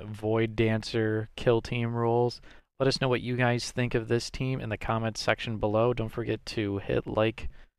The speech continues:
and, uh, subscribe and all that. If you are so willing to help support us, go ahead and check out our Patreon, where we have exclusive content that you can only find there, as well as early access to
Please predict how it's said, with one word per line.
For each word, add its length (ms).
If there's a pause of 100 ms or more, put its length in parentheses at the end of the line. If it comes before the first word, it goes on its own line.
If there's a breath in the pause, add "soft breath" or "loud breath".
(260)
and, 260
uh, 180
subscribe 680
and 80
all 160
that. 260 (680 soft breath)
If 180
you 240
are 640 (840)
so 180
willing 480 (480)
to 180
help 220
support 340
us, 160
go 140
ahead 180
and 100
check 220
out 160
our 140
Patreon, 600
where 120
we 140
have 300
exclusive 800
content 520
that 80
you 120
can 140
only 180
find 320
there, 220
as 160
well 160
as 160
early 240
access 560
to 420